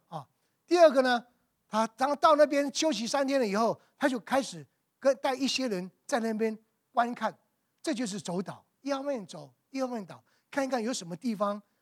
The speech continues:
是需要重点来，来，来，来，来祷告的。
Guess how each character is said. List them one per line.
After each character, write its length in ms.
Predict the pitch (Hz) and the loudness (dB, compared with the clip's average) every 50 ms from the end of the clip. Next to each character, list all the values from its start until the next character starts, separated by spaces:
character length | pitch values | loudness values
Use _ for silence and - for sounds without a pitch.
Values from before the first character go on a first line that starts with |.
| _ _ _ | _ _ _
是 200 | - - 285 254 | -8 -6 -4 -4
需 220 | - - - 269 | -4 -4 -4 -2
要 160 | 262 262 226 196 - _ _ _ _ _ _ 349 - - | -2 -2 -2 -2 -6 _ _ _ _ _ _ -20 -10 -4
重 220 | - 302 247 202 | -2 -2 -2 -2
点 180 | 165 175 147 143 | -6 -12 -14 -12
来， 180 | 151 170 170 - _ _ _ _ _ | -12 -12 -12 -12 _ _ _ _ _
来， 120 | 165 175 190 | -4 -4 -4
来， 220 | 185 165 170 196 190 156 | -4 -6 -8 -8 -8 -10
来， 120 | 160 196 185 | -12 -6 -4
来 120 | 180 196 | -4 -4
祷 200 | 190 - 147 139 131 | -4 -6 -12 -16 -12
告 240 | - 226 196 165 | -10 -8 -8 -8
的。 80 | 151 135 | -10 -12